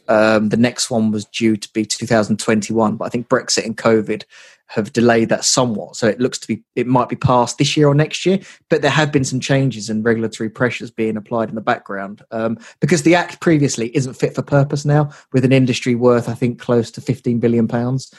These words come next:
uh, in terms of online gambling. So it does need to be a lot more robust. And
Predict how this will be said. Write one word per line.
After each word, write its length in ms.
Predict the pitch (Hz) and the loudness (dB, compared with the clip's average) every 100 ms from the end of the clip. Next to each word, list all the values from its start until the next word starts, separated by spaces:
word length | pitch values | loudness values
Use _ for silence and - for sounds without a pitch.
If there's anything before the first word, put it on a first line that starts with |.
| - - | -20 -2
uh, 160 | 117 113 | 2 2
in 120 | 120 | 2
terms 180 | 127 120 | 0 2
of 80 | |
online 380 | 120 123 123 120 | 2 4 4 2
gambling. 460 | 123 123 131 139 143 - _ | 2 0 2 2 0 -10 _
So 260 | - 139 139 | 0 0 0
it 160 | 143 143 | -6 -2
does 180 | 160 143 | 0 2
need 120 | 131 | 0
to 40 | - | -2
be 80 | 117 | -2
a 40 | |
lot 100 | 113 | -2
more 160 | 113 110 | -2 -2
robust. 600 | 110 101 113 - - - 131 | -2 0 -2 -2 -12 -8 -2
And 300 | 127 131 | 2 2